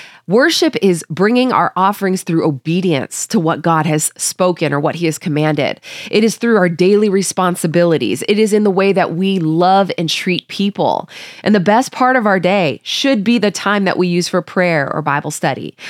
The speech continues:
We should be honoring others with the best of our kindness and love, when a lot of the times we come home from work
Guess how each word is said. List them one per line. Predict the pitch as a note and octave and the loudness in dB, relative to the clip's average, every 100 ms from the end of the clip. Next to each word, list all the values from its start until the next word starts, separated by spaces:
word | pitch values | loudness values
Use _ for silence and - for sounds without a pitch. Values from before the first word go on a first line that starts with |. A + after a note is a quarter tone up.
| - | -8
We | - A#3+ | 0 0
should | - C4+ A3 | 2 0 2
be | B3 - | 0 -2
honoring | G3+ A#3 B3 A#3 F#3 E3+ | -2 0 2 2 2 0
others | F#3+ G3+ F3 | 0 0 -2
with | E3+ | -2
the | F3 D3 _ | -4 -6 _
best | A3 A#3+ A3+ D3+ - - | 0 0 0 -2 -8 -6
of | F3 | -2
our | D#3+ | -2
kindness | - F3+ F3 F3+ E3 D#3 - | -2 -2 0 2 0 -2 -4
and | D#3 | -2
love, | D#3+ F#3+ D3+ C3 - - - | 0 2 2 0 -4 -18 -4
when | F3 | 0
a | F#3 | 2
lot | F#3 A3 | 2 2
of | G#3+ | 0
the | F#3 | 0
times | F3 F3 | -2 0
we | F3+ | -2
come | F#3+ F#3 | 0 0
home | F3+ | 0
from | E3+ D#3+ | -2 -2
work | F3+ F#3+ D#3+ | 0 0 0